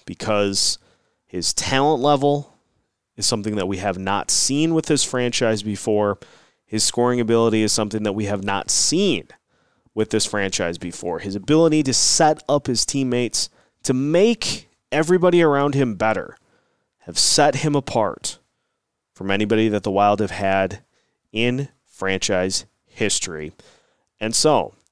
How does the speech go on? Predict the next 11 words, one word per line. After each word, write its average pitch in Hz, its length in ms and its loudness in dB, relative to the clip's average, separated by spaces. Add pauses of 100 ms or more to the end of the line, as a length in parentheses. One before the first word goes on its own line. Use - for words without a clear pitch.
(540)
while 101 460 4
we 151 140 4
expected 170 580 0
that 127 140 0
the 117 80 0
Wild 98 340 2
would 98 220 -4
beat 113 500 -2 (300)
the 107 100 -4
Montreal 101 580 0
Canadiens, 90 840 -6